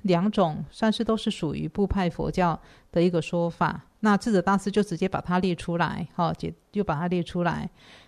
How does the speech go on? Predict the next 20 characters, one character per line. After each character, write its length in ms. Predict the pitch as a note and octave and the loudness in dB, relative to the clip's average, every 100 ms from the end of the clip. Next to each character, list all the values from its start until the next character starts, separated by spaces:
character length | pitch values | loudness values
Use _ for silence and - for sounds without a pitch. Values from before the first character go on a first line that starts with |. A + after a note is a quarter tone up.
| - | 2
那 280 | B3 A3+ G#3 | 6 8 6
这 140 | B3 | 4
样 120 | D4 A#3+ | 4 4
子 100 | - | 0
的 80 | E3+ | -4
一 80 | |
个 180 | G3+ F#3+ | 4 4
两 240 | F3 F3+ A3+ | 6 4 4
种 200 | G3+ D#3+ | 2 0
不 140 | - | -2
同 320 | - F#3 E3+ | 0 2 2
升 400 | E3+ - B3+ C4+ | -2 4 4 6
起 280 | B3 - D#3 | 0 -4 -4
的 280 | - E3 - - _ _ | 0 0 0 -8 _ _
五 240 | G#3+ E3+ F3 | 2 2 4
阴 280 | G#3 A3 | 4 4
说 400 | A3 - A#3 A3 | 2 0 2 4
明 280 | A3 F3 C#3+ - | 4 2 0 -4
之 220 | - G3 | -2 2
外， 280 | G#3+ F#3+ | 4 2